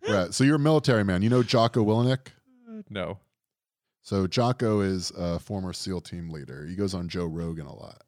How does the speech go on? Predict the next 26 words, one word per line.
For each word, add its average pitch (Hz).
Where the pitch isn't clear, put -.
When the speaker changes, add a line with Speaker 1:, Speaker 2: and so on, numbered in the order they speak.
Speaker 1:
right? 87
And 101
this 123
is, 131
like, 98
such, -
like, 87
galaxy 92
brain, 87
dumbass 85
military 87
thought, 87
right? 87
His 151
thing 123
is, 101
anytime 127
anyone 95
tells 87
him 85
something's 85
fucked -
up, 82
he 107
goes, 101
"Good." -